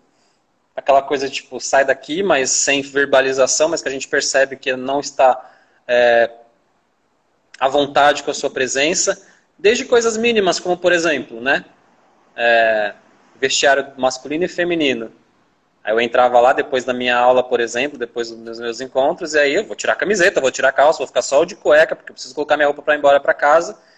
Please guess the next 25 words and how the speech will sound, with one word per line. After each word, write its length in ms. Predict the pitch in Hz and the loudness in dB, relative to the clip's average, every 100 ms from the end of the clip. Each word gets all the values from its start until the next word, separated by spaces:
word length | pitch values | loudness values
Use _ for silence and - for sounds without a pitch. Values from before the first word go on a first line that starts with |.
| _ _ _ _ _ _ _ _ - | _ _ _ _ _ _ _ _ -12
E 380 | 139 139 139 135 | -6 -4 -2 -2
existia 280 | 131 - 170 | -2 -2 0
uma 160 | 170 | 2
comoção, 500 | 185 175 185 - 185 | 2 2 2 2 2
assim, 180 | 165 - | 2 -2
tipo, 160 | - - | -4 -2
"Ai, 60 | |
meu 120 | 170 160 | -2 0
Deus, 380 | 165 170 156 | 2 2 2
o 40 | 143 | 0
Jefferson 420 | 135 160 - - | 0 0 -2 -8
tá 100 | 165 | -10
aqui! 520 | - - 196 165 - _ _ _ _ _ _ _ | -12 -4 -2 -4 -8 _ _ _ _ _ _ _
E 420 | 160 160 156 147 294 _ _ _ _ _ _ _ - | -18 -14 -12 -12 -16 _ _ _ _ _ _ _ -10
ele 140 | 143 | -6
é 40 | 156 | -6
gay." 520 | 139 175 185 180 160 | 0 2 4 4 2
E 40 | |
só 240 | 143 - 262 | 2 4 4
o 40 | |
fato 340 | - 208 196 | 4 2 2
de 100 | 175 | 0
você 220 | 175 - 185 | -6 -4 -2
ser 220 | - 151 | -2 -2
gay, 520 | 135 175 220 202 - | 0 2 2 -2 -12